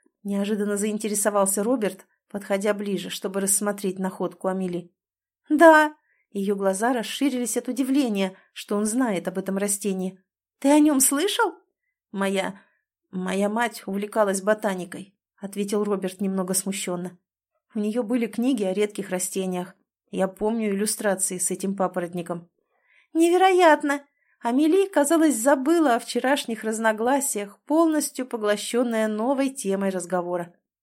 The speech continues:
"А ты знаешь, что его споры используются в алхимии для создания особых чернил? Они светятся в темноте и невидимы при дневном свете". "Слышал что-то подобное", кивнул Роберт, и на его лице появилась легкая улыбка.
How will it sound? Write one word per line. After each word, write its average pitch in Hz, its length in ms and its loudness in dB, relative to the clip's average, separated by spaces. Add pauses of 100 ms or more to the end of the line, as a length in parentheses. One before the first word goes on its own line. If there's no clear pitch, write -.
(360)
"А 277 100 0
ты 285 140 2
знаешь, 381 320 0
что - 180 -4
его 285 200 2
споры 330 420 2
используются 285 720 2
в 262 40 2
алхимии 302 520 2
для 220 180 -2
создания 285 560 4
особых 311 480 2
чернил? 294 560 0 (320)
Они 214 240 -2
светятся 247 500 -2
в - 60 -8
темноте 302 580 2 (260)
и 247 100 -4
невидимы 240 500 2
при 220 160 -8
дневном 233 400 0
свете". 233 460 -2 (760)
"Слышал 254 540 -2
что-то 262 320 -4
подобное", 233 640 0 (180)
кивнул 196 380 -2
Роберт, 190 480 -4 (260)
и 208 80 -4
на 214 80 0
его 247 200 0
лице 311 420 2
появилась 247 580 0
легкая 190 460 -4
улыбка. 180 520 -8